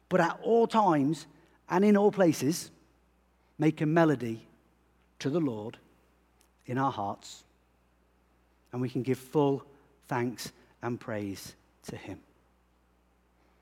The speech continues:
That is what Paul's talking about. That's the message for today. The Spirit is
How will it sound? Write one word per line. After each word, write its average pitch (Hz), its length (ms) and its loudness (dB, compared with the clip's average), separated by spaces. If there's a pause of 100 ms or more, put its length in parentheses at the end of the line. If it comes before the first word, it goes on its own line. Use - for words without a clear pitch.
(1120)
That - 460 -2 (1600)
is 113 160 -14
what 117 180 -12
Paul's 107 280 -12
talking - 400 -20
about. - 280 -16 (2500)
That's - 580 -10 (540)
the - 80 -14
message 107 460 -10
for 101 140 -16
today. 95 440 -14
The 139 80 -8
Spirit 170 600 2 (320)
is 143 440 2